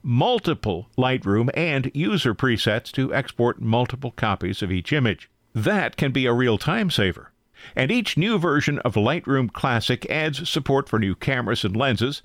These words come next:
Approximately two dozen new cameras are now supported. This also applies to Adobe Camera Raw. There's also a new Sensei feature that patches the edges of panoramic images. That's what I mentioned earlier in the Lightroom section.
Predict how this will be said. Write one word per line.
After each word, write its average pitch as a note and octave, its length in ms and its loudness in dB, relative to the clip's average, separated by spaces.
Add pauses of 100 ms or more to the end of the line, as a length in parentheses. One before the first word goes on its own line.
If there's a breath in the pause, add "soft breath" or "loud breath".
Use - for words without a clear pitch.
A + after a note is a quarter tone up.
(220 soft breath)
Approximately A2+ 720 0
two C#3+ 300 0
dozen A2+ 580 2
new A#2 240 2
cameras B2+ 560 0
are G#2 60 4
now G2 180 2
supported. A2 540 0 (260 loud breath)
This - 220 0
also D3+ 260 2
applies A2+ 460 0
to A2+ 180 2
Adobe G2 320 2
Camera F2+ 460 -2
Raw. A#2 400 0 (560 loud breath)
There's C3+ 160 2
also F#3 320 2
a C#3+ 60 2
new C#3+ 180 2
Sensei F#3+ 520 2
feature B2+ 380 0
that C#3 200 -2
patches C#3+ 420 -2
the C3+ 160 0
edges A2+ 420 -2
of A2 220 -4
panoramic A2 640 0
images. C#3 480 0 (240 soft breath)
That's - 180 -8
what G#2 80 2
I G#2 80 4
mentioned G2+ 320 2
earlier F#2+ 380 2
in F#2 80 0
the E2 100 -4
Lightroom F#2 460 0
section. G#2+ 400 -2